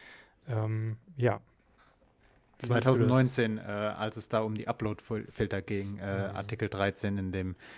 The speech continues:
Speaker 2: in dem Gesetzes- oder in dem
Speaker 1: Genau.
Speaker 2: Richtlinienentwurf der
Speaker 1: Genau.
Speaker 2: E-U-Kommission. Ja, genau. Ähm,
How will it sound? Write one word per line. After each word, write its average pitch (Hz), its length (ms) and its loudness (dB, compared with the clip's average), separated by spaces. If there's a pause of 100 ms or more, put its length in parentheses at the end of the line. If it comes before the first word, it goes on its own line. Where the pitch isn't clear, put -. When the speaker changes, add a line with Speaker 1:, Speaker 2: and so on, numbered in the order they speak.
(140)
Speaker 2:
in 101 100 -4
dem 95 380 -2
Gesetzes- 110 500 -2
oder 95 160 -4
in 98 140 0
dem - 0 -
Speaker 1:
Genau. 104 180 2
Speaker 2:
Richtlinienentwurf 98 1080 0
der 98 160 2
Speaker 1:
Genau. 98 100 -4
Speaker 2:
E-U-Kommission. 101 960 -4
Ja, 113 180 8
genau. 107 280 2 (380)
Ähm, 143 460 8